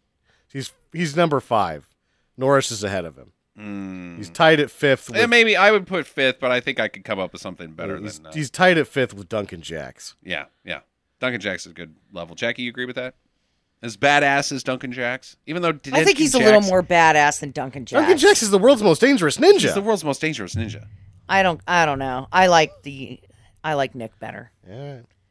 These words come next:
Speaker 2: Yeah, I'm going Duncan Jacks then Nick.
Speaker 1: All right, so by the tie and the flip-flop, he's basically tied.
Speaker 2: Somewhere in there.
Speaker 1: Yeah.
Speaker 2: Yeah. Uh,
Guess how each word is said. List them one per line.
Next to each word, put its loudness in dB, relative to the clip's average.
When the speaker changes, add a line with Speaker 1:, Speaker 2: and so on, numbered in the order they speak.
Speaker 2:
Yeah, 2
I'm 6
going 2
Duncan 0
Jacks 0
then -2
Nick. -16
Speaker 1:
All 4
right, 4
so -4
by -2
the -12
tie 4
and -2
the -6
flip-flop, -4
he's -8
basically -6
tied. -12
Speaker 2:
Somewhere -2
in -6
there. -18
Speaker 1:
Yeah. -4
Speaker 2:
Yeah. -14
Uh, 6